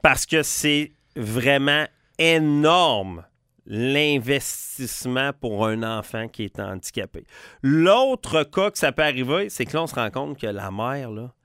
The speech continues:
eh, sa santé, là, ça se peut qu'elle y passe.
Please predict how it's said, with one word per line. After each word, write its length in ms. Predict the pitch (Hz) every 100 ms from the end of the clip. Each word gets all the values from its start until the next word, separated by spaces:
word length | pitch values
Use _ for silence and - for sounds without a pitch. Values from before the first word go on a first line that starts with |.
| _ _ _ _ _ -
eh, 480 | - - - - - - _ 131
sa 240 | 139 - -
santé, 520 | 101 107 107 117 135
là, 80 | 127 127 _ _ _ _ _
ça 240 | - 107
se 100 | -
peut 220 | - 139
qu'elle 220 | 139 110 104
y 60 |
passe. 680 | - 98 104 - - -